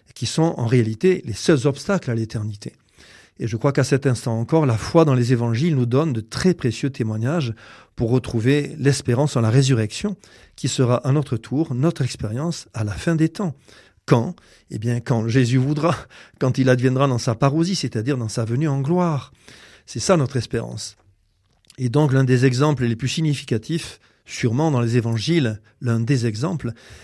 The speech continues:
est certainement celui qu'on a, que l'on appelle le bon larron. Parce que lorsqu'il est crucifié auprès de Jésus sur le calvaire avec un autre condamné, eh bien, cet instant, là, nous avons une réponse magistrale, euh, et que beaucoup de religions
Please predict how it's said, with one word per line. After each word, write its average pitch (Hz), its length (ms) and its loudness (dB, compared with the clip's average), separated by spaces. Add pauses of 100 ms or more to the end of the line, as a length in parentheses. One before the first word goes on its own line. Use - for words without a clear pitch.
(160)
est 127 60 -4
certainement 135 460 0
celui 139 280 0
qu'on 127 180 0
a, 113 80 0
que - 280 -8
l'on 117 160 -2
appelle 147 300 -2
le 117 120 -2
bon 147 200 2
larron. 170 340 2 (640)
Parce - 220 -6
que 127 120 -2
lorsqu'il 127 720 0
est 123 60 6
crucifié 151 520 4
auprès 127 240 2
de 120 100 6
Jésus 135 260 6
sur 135 160 2
le 127 100 6
calvaire 131 420 0
avec 123 260 -2
un 113 80 0
autre 165 240 -2
condamné, 117 460 -2 (460)
eh 139 60 -2
bien, 151 160 4
cet 156 220 0
instant, 156 540 0
là, 143 180 -2
nous 120 160 -4
avons 123 220 -4
une 113 80 -6
réponse 117 440 -10
magistrale, 120 680 -4 (840)
euh, 185 180 -16
et 127 120 -4
que - 320 -2
beaucoup 143 400 -2
de 120 80 0
religions 123 560 -4